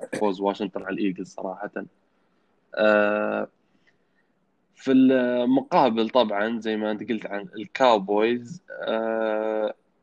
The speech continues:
يعني صح أن الكلام كان أكبر، بشكل أكبر عليهم هم والإيجلز من بداية الموسم، آه، لكن حتى هذا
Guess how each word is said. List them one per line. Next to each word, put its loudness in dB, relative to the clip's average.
يعني 0
صح -4
أن 2
الكلام 0
كان -2
أكبر، -4
بشكل -4
أكبر -2
عليهم -2
هم 0
والإيجلز 0
من -2
بداية 0
الموسم، 2
آه، 4
لكن 2
حتى -4
هذا 2